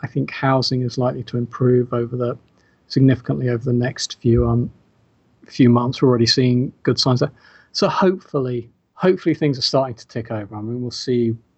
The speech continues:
what happens in Washington, um, over the next few months could have a big impact on it. But, I mean, I think there is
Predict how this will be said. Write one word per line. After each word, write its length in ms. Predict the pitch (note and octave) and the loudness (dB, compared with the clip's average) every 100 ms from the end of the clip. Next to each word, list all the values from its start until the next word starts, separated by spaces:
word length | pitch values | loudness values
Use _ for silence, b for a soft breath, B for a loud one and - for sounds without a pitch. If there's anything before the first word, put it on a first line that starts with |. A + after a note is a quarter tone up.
| _ - | _ -2
what 200 | B2 B2+ | 0 0
happens 460 | A#2 A2+ A2+ A2 | -4 -2 -4 -4
in 240 | A2 G#2+ G#2+ _ _ _ - | -4 -6 -8 _ _ _ 2
Washington, 760 | D3 C#3+ D3+ B2 - B2 A#2 A#2+ C#3 | 4 4 2 -2 -4 -4 -4 -6 -2
um, 380 | A#2+ A#2 A#2+ - | 0 0 -4 -4
over 140 | B2 A#2 | -6 -4
the 80 | |
next 300 | A#2 A2+ - | -4 -4 -6
few 120 | - A#2 | -4 -2
months 300 | A#2 - - | -2 -4 -8
could 140 | A#2 | -8
have 220 | - A#2 | -6 -6
a 40 | A#2 | -6
big 220 | A#2 A2+ | -10 -8
impact 420 | A2+ A#2 A#2+ - | -10 -10 -14 -12
on 80 | B2 | -14
it. 160 | D3+ | -4
But, 180 | - D#3 b b b b | 0 0 b b b b
I 60 | E3+ | 4
mean, 120 | D#3 | 4
I 60 | |
think 260 | - D#3+ F3+ | 2 0 2
there 260 | D#3 D3 C#3+ | 0 2 2
is 400 | C3+ - - | 0 -6 -12